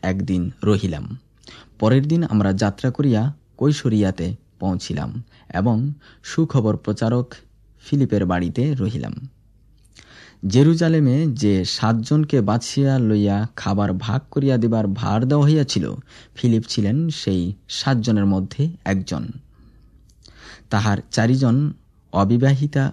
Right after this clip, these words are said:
মেয়ে ছিল। তাহারা লোকদের নিকট নবী হিসাবে খোদার কালাম বলিতেন। আমরা সেখানে বেশ কয়েকদিন থাকিবার পর ইহুদিয়া হইতে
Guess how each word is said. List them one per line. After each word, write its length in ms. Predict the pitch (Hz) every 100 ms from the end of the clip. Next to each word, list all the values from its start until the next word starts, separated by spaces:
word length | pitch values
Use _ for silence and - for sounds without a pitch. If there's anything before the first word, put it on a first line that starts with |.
| -
মেয়ে 300 | 101 107 101
ছিল। 320 | - 85 60 - - _ _ - - -
তাহারা 320 | 104 110 104
লোকদের 380 | 98 123 117 120
নিকট 460 | 120 117 117 -
নবী 400 | 107 101 107 113
হিসাবে 480 | 135 139 120 98 98
খোদার 320 | - 98 87 95 - - -
কালাম 380 | 95 95 101
বলিতেন। 560 | 90 85 80 78 58 143 - _ _ _ _ _ _ _ _ _ _ _ _ - - - - -
আমরা 480 | 113 147 156 117 151
সেখানে 560 | - 120 110 107 98
বেশ 460 | 95 117 127 - - - -
কয়েকদিন 580 | 98 104 120 123 127
থাকিবার 480 | 117 117 110 101 98
পর 360 | - 110 82 73 - _ _ _ _ _ _
ইহুদিয়া 440 | 117 143 147 143 127
হইতে 360 | 113 - 110